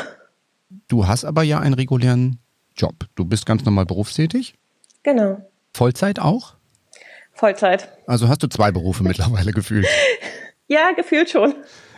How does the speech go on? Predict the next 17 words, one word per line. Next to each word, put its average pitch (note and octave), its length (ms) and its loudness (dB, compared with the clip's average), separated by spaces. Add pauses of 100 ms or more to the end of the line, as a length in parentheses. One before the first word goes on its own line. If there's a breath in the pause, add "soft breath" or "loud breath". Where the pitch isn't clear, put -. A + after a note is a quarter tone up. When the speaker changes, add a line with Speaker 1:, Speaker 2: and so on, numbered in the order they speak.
(140 loud breath)
Speaker 1:
Ist - 160 -4
das C#3+ 120 0
denn C3+ 140 0
auch B2 120 -2
eine, B2 160 4
eine A2+ 260 2
Option A#2 380 0
für E3 140 -2
dich? G3+ 180 -4
Ist - 160 -6
das G#2+ 140 -4
auch G#2+ 120 -4
vielleicht G#2 320 -2
ein G#2 60 0
Ziel, A#2+ 320 0
zu C#3 120 -2
sagen, A#2+ 540 2